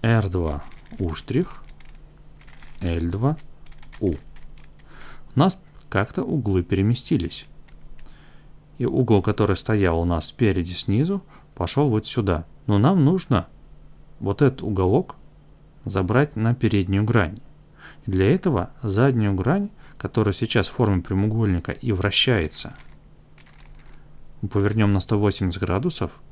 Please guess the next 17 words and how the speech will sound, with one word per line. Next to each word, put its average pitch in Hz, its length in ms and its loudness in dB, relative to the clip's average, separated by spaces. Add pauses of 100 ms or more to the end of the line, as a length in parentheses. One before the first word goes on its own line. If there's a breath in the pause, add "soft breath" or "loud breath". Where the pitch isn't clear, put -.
и 131 120 2
открутим 107 640 2 (120)
алгоритм 104 680 0
в 104 160 -4
обратную 92 480 0
сторону. 87 540 0 (100)
И 92 160 -2
этот 131 280 0
элемент 131 460 4 (420 loud breath)
вернётся 90 600 0 (120)
на 135 140 2
переднюю 92 560 2
грань, 90 340 0 (120)
где 90 260 0
его 92 280 0
и 98 100 2
место. 80 400 -6